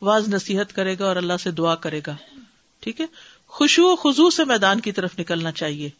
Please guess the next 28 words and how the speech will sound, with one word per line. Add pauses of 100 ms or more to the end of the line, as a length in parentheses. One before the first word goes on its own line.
(220)
سادہ
لباس
میں۔
رسول
اللہ
صلی
اللہ
علیہ
وسلم
سادہ
لباس
میں (520)
خشوع
و
خضوع
کے
ساتھ
آہستہ
رفتار
سے (100)
گڑ
گڑاتے
ہوئے
عیدگاہ
کی
طرف
روانہ
ہوئے۔